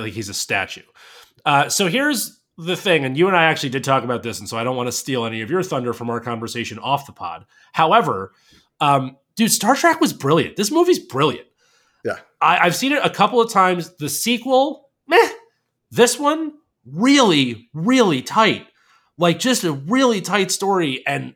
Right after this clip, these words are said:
Speaker 1: and, like, this is Abrams, I think, at, like, apex Abrams. Like, this is everything that I want him to do. And I feel like he was executing on, like, just firing on all cylinders in this particular one. His execution level in character development, in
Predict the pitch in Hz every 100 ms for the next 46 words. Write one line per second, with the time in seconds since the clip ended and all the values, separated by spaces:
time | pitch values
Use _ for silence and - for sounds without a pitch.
0 | - 151 160 147 240 262 240 143 - 180
1 | 208 185 156 135 139 135 165 156 139 127
2 | 123 - 180 135 117 - 131 143 85 -
3 | 127 123 - 196 233 208 165 185 240 226
4 | 220 208 170 160 131 147 160 165 160 151
5 | 139 127 135 165 226 - _ _ 135 135
6 | - 196 185 165 165 156 143 143 135 -
7 | 160 160 160 - 170 139 123 120 - 123
8 | 120 117 _ _ 139 131 151 156 - 190
9 | 190 139 117 117 - 208 214 - 170 127
10 | 104 104 113 113 123 120 120 110 95 107
11 | 131 190 - 208 202 175 165 151 156 -
12 | _ _ _ 156 151 139 131 - _ _
13 | _ - 196 214 214 202 190 190 190 190
14 | 185 139 120